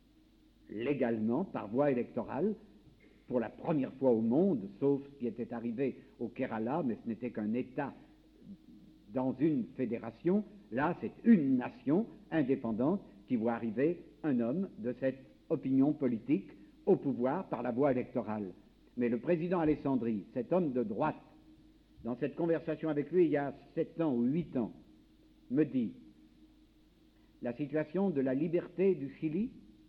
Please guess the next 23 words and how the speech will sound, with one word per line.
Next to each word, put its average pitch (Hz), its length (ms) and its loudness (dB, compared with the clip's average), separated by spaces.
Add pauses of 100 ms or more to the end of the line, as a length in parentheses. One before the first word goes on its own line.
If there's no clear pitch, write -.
(680)
la 143 100 0
voici. 147 400 -2 (1400)
Une 131 180 0
variation 170 720 0
de 143 100 2
quelques 143 420 0
centimes 117 580 0 (1300)
sur 170 400 6
le 127 160 2
cours 190 440 4
mondial 156 640 4
du 110 120 -2
cuivre, 160 600 0 (640)
du 104 100 -4
minerai 139 560 6
de 107 60 -6
cuivre, 117 480 2 (840)
variation 175 680 0
qui 156 160 -6
dépend 139 520 0
de 113 120 -4
la 131 160 0
décision 123 760 0